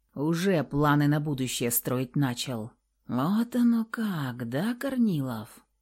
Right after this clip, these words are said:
В упор-то не заметил, что влетел в женщину по самые те пресловутые помидоры и застрял, влип. Так ведь выходит? Так. Хоть и привычно всё и пытался по обычным рельсам пустить.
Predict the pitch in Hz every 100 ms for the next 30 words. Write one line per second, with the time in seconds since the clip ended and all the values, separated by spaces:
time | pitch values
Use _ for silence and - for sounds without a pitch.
0 | _ _ 139 208 285 349 302 180 170 165
1 | 170 208 254 302 233 180 175 - 196 202
2 | 226 240 190 175 196 302 220 - 175 175
3 | 180 - 285 - 330 277 262 254 240 -
4 | 247 233 214 208 247 240 240 233 208 202
5 | 185 190 180 233 233 220 - 220 180 185
6 | - 233 214 170 143 156 175 233 240 180
7 | - - - _ - 311 311 196 156 160
8 | 165 240 170 131 - - _ - 269 202
9 | 220 208 - - - _ _ _ - -
10 | 240 196 196 170 202 247 - 220 202 -
11 | 202 196 190 226 - 190 208 208 240 240
12 | 220 220 247 143 139 135 151 143 - 131
13 | 110 -